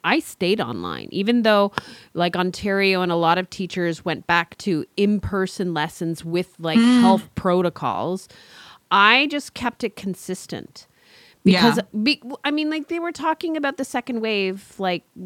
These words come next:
Speaker 1: you know, we weren't even fir-, through the first wave, and they were like, "There's gonna be a second wave." And I'm like, "I am not gonna flip-flop back and forth between in-person and, and online lessons. I'm gonna keep it consistent so that my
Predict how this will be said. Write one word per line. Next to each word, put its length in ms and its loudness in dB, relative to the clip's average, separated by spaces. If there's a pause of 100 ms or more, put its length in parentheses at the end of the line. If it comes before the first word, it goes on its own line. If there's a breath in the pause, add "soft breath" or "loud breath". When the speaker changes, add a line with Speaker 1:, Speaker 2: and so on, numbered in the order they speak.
(100)
Speaker 1:
you 120 -2
know, 80 0
we 160 -2
weren't 200 0
even 160 -2
fir-, 240 0
through 300 -6
the 100 -6
first 500 -2
wave, 400 -2
and 140 -6
they 100 -6
were 100 -4
like, 260 -6
"There's 240 -4
gonna 200 -10
be 140 -4
a 40 -6
second 320 -6
wave." 180 -6
And 120 -6
I'm 80 -4
like, 260 -2
"I 140 0
am 200 -2
not 220 -4
gonna 200 -4
flip-flop 760 -8
back 240 -4
and 140 -8
forth 420 -8
between 480 -14
in-person 800 -8 (320 loud breath)
and, 300 -8
and 520 -4 (160)
online 460 0
lessons. 380 -6
I'm 100 -6
gonna 160 -6
keep 300 -6
it 100 -2
consistent 600 -6
so 160 -8
that 100 -8
my 140 -4